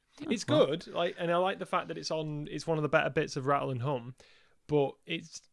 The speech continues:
Speaker 2: I don't know. It's a bit, it's a little bit theatrical for me. Not as, not as sort of real as the song like, say, Please.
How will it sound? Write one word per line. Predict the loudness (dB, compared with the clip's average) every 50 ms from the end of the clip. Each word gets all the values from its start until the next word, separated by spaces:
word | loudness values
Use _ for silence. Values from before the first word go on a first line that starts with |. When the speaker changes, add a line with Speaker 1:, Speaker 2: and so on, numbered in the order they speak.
| _ _ _ _ -14 -8
Speaker 2:
I | -4 -2
don't | 2 4
know. | 6 6 6
It's | 6 4 0 -2 0 0 0
a | 0
bit, | 0 0 -4 -8 _ _ -20 -18 -14
it's | -10 -6 -2
a | 0
little | 0 0 0 0 0 0
bit | 0 -2 -2 -4
theatrical | -2 -2 -2 -2 -2 -4 -8 -6 -4 -2 -2 -2
for | -2 -4 -4
me. | -2 -2 -2
Not | -2 -2 -2 -2 -2
as, | -4 -4 -4 -6 -6
not | -4 -4 -4 -2
as | 0
sort | 0 0 0
of | 0 -2 -2 2
real | 4 4 4 4 4 2
as | 2 0
the | -2 -2
song | -2 0 0 0 0
like, | -2 -2 -4 -4
say, | -6 -6 -8
Please. | -6 -6 -6 -6 -4 -6 -6 -10 -12 -16